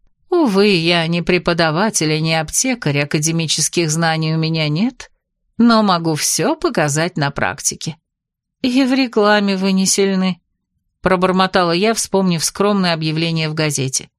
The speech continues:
«Если бы не Жижа, я бы не обратила на него внимания». «Не сильна»,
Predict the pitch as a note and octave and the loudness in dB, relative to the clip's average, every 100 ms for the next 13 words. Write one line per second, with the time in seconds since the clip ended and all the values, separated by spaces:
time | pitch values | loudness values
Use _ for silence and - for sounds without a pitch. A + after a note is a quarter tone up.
0 | _ _ _ _ _ - F#3 G#3+ A#3+ A3+ | _ _ _ _ _ -4 0 0 0 0
1 | G3+ F#3 E3+ E3 D#3+ A3+ D4 B3+ C4+ B3 | 0 0 0 -2 -2 0 0 0 0 0
2 | G#3+ A#3 G#3 G3 F#3 E3 D#3+ D#3+ G3 F3 | 0 0 0 0 0 0 -2 0 0 2
3 | E3 D#3 D3 D#3 D3+ D3+ D3+ D3 C#3+ C#3 | 0 0 0 -2 -2 0 0 0 -2 -6
4 | - _ _ _ _ _ _ _ _ _ | -10 _ _ _ _ _ _ _ _ _
5 | _ _ _ _ _ B3+ C#4 C4 G3+ F3 | _ _ _ _ _ 0 4 4 4 2
6 | D#3 D3 D3+ D#3 D#3 | 2 0 0 0 -2